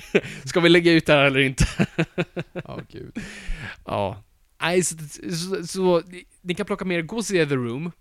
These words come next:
Speaker 1: Det finns på YouTube. Om inte annat så bara se scener.
Speaker 2: Mm.
Speaker 1: Eh, Honest Trailern är väldigt bra.
Speaker 2: Ja, jättebra.
Speaker 1: Eh, som en liten companion piece. Eh, se Disaster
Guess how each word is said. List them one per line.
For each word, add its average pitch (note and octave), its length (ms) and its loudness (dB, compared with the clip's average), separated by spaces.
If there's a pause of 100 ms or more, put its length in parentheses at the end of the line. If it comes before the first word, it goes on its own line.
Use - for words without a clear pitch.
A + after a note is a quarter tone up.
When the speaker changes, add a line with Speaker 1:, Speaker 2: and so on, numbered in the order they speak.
(160)
Speaker 1:
Det D3+ 60 -4
finns F#3+ 260 -4
på G3+ 100 -2
YouTube. C#3+ 440 -2 (680)
Om D3+ 100 -4
inte D#3 120 0
annat D3 140 -2
så C#3+ 80 -2
bara C#3 140 -4
se C3 140 -4
scener. A#2+ 600 -6 (200)
Speaker 2:
Mm. A2+ 500 -6
Speaker 1:
Eh, G#2 60 -14
Honest C#3 340 -6
Trailern D3 400 0
är C#3+ 40 -8
väldigt C3+ 280 -6
bra. C3 340 -2
Speaker 2:
Ja, G#2+ 200 -10
jättebra. A#2 880 -4
Speaker 1:
Eh, B2 80 -8
som A#2 160 -12
en A2 60 -10
liten A#2 400 -14
companion A2+ 480 -6
piece. A2+ 300 -8 (520)
Eh, A2+ 280 -2
se C#3+ 200 0
Disaster B2+ 500 -2